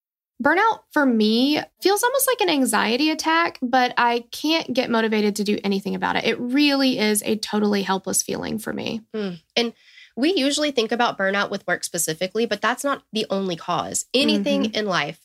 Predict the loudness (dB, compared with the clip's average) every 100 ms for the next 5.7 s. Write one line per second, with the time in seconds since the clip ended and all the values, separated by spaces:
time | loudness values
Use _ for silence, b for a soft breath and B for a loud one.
0 | _ -8 -4 -2 0 -2 -4 -2 -2 -2
1 | -6 -4 -4 -4 -8 -14 _ _ _ 0
2 | 0 0 -2 -4 -4 -6 -4 -4 -2 -4
3 | -2 -2 -2 -6 -2 -2 -2 -2 -2 -2
4 | -2 -4 -8 -8 -6 -4 -2 -4 -4 -4
5 | -4 -2 -4 -4 -6 -10